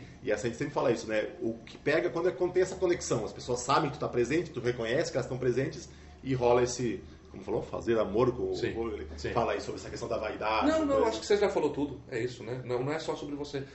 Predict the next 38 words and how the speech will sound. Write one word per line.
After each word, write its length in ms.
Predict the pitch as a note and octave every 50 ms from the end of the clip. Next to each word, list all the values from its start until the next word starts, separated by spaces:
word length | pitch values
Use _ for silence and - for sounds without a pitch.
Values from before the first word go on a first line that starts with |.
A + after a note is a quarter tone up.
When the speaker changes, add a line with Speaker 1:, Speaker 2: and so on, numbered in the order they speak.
| - -
Speaker 2:
não 100 | - A2+
é 60 | A#2+ A#2+
se 140 | A#2+ C3
colocar 280 | B2+ - B2+ B2 - B2
assim, 120 | A2+ -
aquilo 300 | B2 - - D3+ D3 C#3+
não 80 | C3+ C3+
é 20 |
uma 80 | C3+ C#3+
experiência 400 | C3+ - C3+ B2+ B2+ B2 B2 B2
tua 300 | B2 - B2+ A2+ G#2+ F#2+
só, 280 | - - F#2+ F2+ - - - - - - - -
que, 160 | - A#2 A2+
que 140 | - - A2+
as 80 | -
pessoas 260 | - A#2+ A2+ A#2+ A2
são 160 | - B2 A#2 A2+
obrigadas 440 | A2 A2 G2+ G#2+ G#2+ A2 A2 G2+
a 60 | F#2+ F#2
ver, 220 | F2+ G2+ G2 F#2+
né? 80 | G2 F#2+ - - -
Isso 160 | F#3 - G3+
acontece 340 | F#3 F#3+ - D#3+ C#3 - B2+
muito 200 | A2+ A2+ G2+ -
também 240 | - F2+ G#2+ A#2+ -
com 120 | C3 A#2+
teatro, 380 | G#2+ - F#2 F2+ G2 G2+ - -
com 80 | - F#2+
pintura, 460 | F#2+ F#2+ G#2 F2+ F2 - G2 F#2+ F2+
com 120 | - G2 G2+
outras 220 | F#2+ - - -
coisas, 360 | - A#2+ A#2+ A#2 B2 - - - - - - - - -
que 100 | - A#2
aí 440 | G#2+ G#2 A#2+ E3+ G#3+ C4 D4 - - - - - - - - -
eu 120 | - G#2+ G#2+
coloco 420 | - A2 G#2 G#2 G#2 G#2 - A2+
as 120 | G2+ - -
coisas 560 | - A#2 A#2+ B2 B2 C3 B2+ B2+ - -